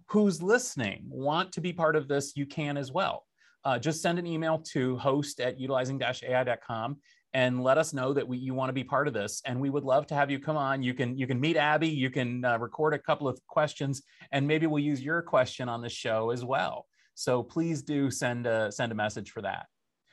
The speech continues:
So, uh, before we wrap up here, I wanna talk about season three. I wanna talk about what we're expecting from season three.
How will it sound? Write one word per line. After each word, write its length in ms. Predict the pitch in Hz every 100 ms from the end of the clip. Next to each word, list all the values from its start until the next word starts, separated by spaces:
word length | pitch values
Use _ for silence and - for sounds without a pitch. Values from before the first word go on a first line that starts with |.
| - -
So, 320 | - 190 170
uh, 100 | 165
before 460 | 160 175 - 262 320
we 120 | 240
wrap 300 | 143 139 139
up 220 | 147 143
here, 320 | - 101 92 - _ _ _ _ _ -
I 60 |
wanna 200 | 151 220
talk 240 | 226 180 160
about 200 | 135 120
season 340 | 135 104 104
three. 260 | - - - _ _
I 60 | 127
wanna 160 | 139
talk 200 | 160 156
about 240 | 143 139 131
what 260 | 131 147
we're 160 | 151 131
expecting 540 | 123 - 107 107 107
from 160 | 101 101
season 320 | 98 101 95
three. 300 | 104 - -